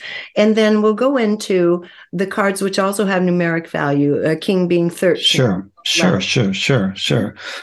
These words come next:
Speaker 2: So the suits are interesting. Um, you know, there's hearts, clubs, diamonds, and spades. Hearts is a spring.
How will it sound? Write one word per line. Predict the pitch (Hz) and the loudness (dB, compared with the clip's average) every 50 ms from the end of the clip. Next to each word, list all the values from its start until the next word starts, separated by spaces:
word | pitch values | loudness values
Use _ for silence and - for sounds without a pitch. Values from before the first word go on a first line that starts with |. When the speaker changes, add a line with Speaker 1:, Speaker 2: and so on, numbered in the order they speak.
| - - | -12 -6
Speaker 2:
So | - - 214 196 | 0 2 4 4
the | 190 185 | 4 4
suits | - - 240 277 320 - 202 | 2 4 2 2 4 4 4
are | 190 185 | 4 4
interesting. | 180 170 - 170 135 - - 139 123 113 113 113 110 - - | 4 4 2 2 0 2 2 2 4 4 2 0 -2 -2 0
Um, | 143 135 131 127 127 127 123 127 135 - - _ _ _ _ _ - | 2 2 4 4 4 4 2 0 -2 -4 -8 _ _ _ _ _ -2
you | 147 131 | 0 0
know, | 123 120 113 110 113 131 | 2 2 0 -2 -4 -2
there's | 131 123 - - | -2 -2 -2 0
hearts, | 147 151 156 151 143 - | 0 2 0 0 0 -2
clubs, | - 160 143 127 117 - | -2 -2 -2 -2 -2 -4
diamonds, | 143 123 120 120 120 117 107 | -4 -4 -2 -2 -4 -4 -4
and | 117 107 104 | -6 -8 -8
spades. | - - - 110 107 107 104 101 98 - - - - - - - - - - - | -8 -4 -2 0 0 0 0 -2 -2 -6 -10 -10 -12 -16 -14 -14 -16 -16 -10 -4
Hearts | - 139 135 139 139 131 - 135 | 0 2 2 2 2 0 2 0
is | 123 113 107 110 | 0 0 0 -2
a | |
spring. | 98 - - - - 139 139 131 127 123 127 123 | -4 -4 -4 -2 0 2 2 4 4 4 2 2